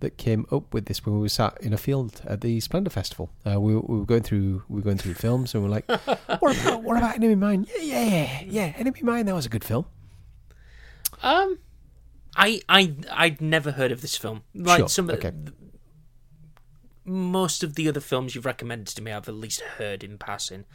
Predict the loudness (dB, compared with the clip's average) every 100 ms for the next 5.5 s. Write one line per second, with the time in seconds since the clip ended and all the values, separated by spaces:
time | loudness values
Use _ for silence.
0 | -6 -4 -2 -4 -6 -6 -4 0 2 2
1 | 2 2 2 -2 -2 -4 -4 -4 -2 -4
2 | -8 -12 -6 -4 -2 -4 -4 -4 -6 -12
3 | -12 -10 -10 -12 -10 -8 -6 -6 -6 -10
4 | -12 -8 -8 -10 -10 -10 -8 -10 -10 -12
5 | -14 -16 -8 -6 -6